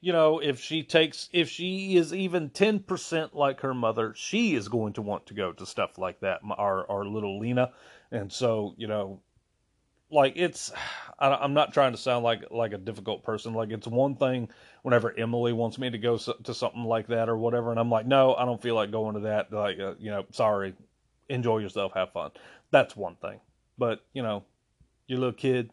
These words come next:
when they're gonna wanna go to a parade or they're gonna wanna go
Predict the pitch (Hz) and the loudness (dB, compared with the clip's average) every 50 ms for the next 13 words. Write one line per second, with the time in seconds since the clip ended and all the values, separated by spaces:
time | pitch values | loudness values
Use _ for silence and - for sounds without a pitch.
0 | _ _ _ _ _ _ _ _ _ _ _ _ - - 104 104 98 113 120 127 | _ _ _ _ _ _ _ _ _ _ _ _ -8 -6 -4 0 4 8 8 8
1 | 127 113 127 123 120 117 120 117 117 110 117 117 113 - 135 123 110 113 - 117 | 8 8 6 4 6 6 4 4 4 4 4 2 2 2 0 -2 -2 0 -2 -2
2 | 110 113 113 110 113 113 107 107 101 95 107 113 117 110 113 117 113 110 110 113 | 0 0 0 0 -2 -2 -4 -4 -2 0 2 2 2 4 2 2 2 2 0 -2
3 | 113 110 104 107 113 113 110 107 - | -2 -2 0 0 0 2 2 0 -2